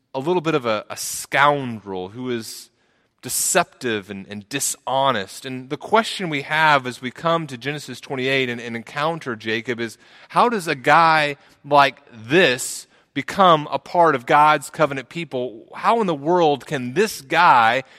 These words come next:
be, become part of the, the covenant promises of God? How can he enter into relationship with God? And I would just say this, it has to be a divine act of God to bring a guy like Jacob into his covenant people.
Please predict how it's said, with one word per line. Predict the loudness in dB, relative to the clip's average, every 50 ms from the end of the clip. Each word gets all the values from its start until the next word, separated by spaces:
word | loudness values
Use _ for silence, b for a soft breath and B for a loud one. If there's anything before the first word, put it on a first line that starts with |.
| B B -4
be, | -2 -2 -2
become | -2 -6 -8 -8 -10 -10 -2 2 4 6 6 6 6 4 2 -2 -10 b b b b b _
part | -8 0 4 4 6 6 4
of | 2 -2 -2
the, | -2 -2 -2 -4 b b b
the | -14 -12
covenant | -12 -2 2 4 4 4 2 -2 -6 -6
promises | -2 0 2 2 2 0 -2 -6 -8 -10 -10 -10
of | -10 -10 -4 0
God? | 2 4 6 6 6 4 4
How | 2 0 0 0
can | 0 -2 -8 -12
he | -10 -10 -10 -8 -8 -8
enter | -8 -8 -8 -8 -8
into | -8 -6 -6
relationship | -4 -2 -2 -2 -4 -6 -10 -14 -14 -12 -12 -10 -10
with | -10 -12 -6 0
God? | 4 6 6 6 6 6 4 B B B B B B B
And | -4 0 2 2 2 2 0 -4 B B B B
I | 2 4
would | 4 4 0
just | -4 -6 -6 -6
say | -4 -2 0 0 0
this, | 0 0 2 2 2 0 -2 -6 -12 -16 -16 b b b b b b b b b b b b _ _ _ -6
it | -4 -4
has | -4 -2 2 6 8 8 8 6 4
to | 0 -2
be | 0 2 2
a | 2
divine | 2 2 2 2 2 4 4 4
act | 2 2 0 -2 -4 -8
of | -4 2
God | 6 6 8 8 8 6 2
to | -2
bring | -6 -6 -4 -4
a | -4
guy | 0 2 4 4 6 4 4
like | 4 2 2 0 -2 -6
Jacob | -6 -4 -4 -2 -2 -4 -6 -6
into | -8 -8 -10 -10 -10
his | -12 -12 -6
covenant | -4 -4 -4 -4 -4 -10 -12
people. | -12 -12 -12 -12 -12 -14 -18 -18